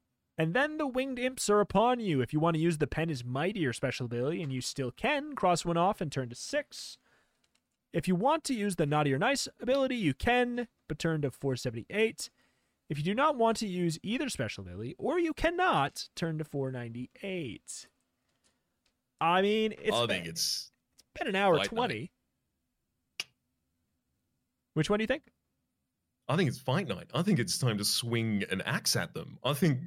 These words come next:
Speaker 2: pen is mighty or naughty or nice. Nuh-uh-uh. This blacksmith's axe plus one is night. Uh,
Speaker 1: Oh, yeah. Oh, okay. Oh, you think,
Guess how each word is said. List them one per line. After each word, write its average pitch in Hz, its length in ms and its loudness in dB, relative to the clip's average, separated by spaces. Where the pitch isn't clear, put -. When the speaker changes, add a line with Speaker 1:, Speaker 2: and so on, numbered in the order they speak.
Speaker 2:
pen 160 220 6
is 147 100 4
mighty 143 300 4
or 143 40 4
naughty 139 300 4
or 127 80 4
nice. 139 320 2
Nuh-uh-uh. 147 560 0
This 131 180 0
blacksmith's 127 600 0
axe 139 240 -2
plus 127 280 -2
one 120 220 -2
is 92 160 -8
night. 62 180 -14
Uh, 110 160 2
Speaker 1:
Oh, 247 320 6
yeah. 190 260 2
Oh, 254 180 8
okay. 254 120 2
Oh, 196 100 6
you 214 200 2
think, 233 240 0